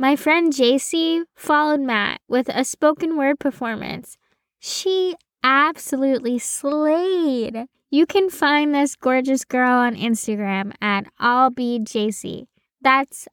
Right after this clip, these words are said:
I L L B E J A C Y.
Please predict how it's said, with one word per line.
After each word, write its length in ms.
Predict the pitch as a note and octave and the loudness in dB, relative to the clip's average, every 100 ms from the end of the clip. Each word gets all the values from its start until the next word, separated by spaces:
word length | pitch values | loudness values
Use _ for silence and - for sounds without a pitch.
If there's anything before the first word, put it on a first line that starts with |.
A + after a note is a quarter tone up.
| _ | _
I 320 | B3 C4+ D#4 | 4 4 2
L 240 | - D4 D4+ - | 0 0 0 0
L 400 | B3 B3 A#3+ C4+ _ B3+ | 2 2 -2 -8 _ -8
B 240 | C#4+ E4 | -6 -6
E 360 | C#4+ C4+ C4 C4+ _ _ _ | -6 -6 -6 -8 _ _ _
J 340 | - A#3+ C4 C#4+ | -2 2 2 0
A 240 | - B3 B3+ | 0 2 0
C 340 | - B3+ A#3+ | -2 -6 -6
Y. 560 | A3+ A3 G#3 - - | -8 0 4 4 0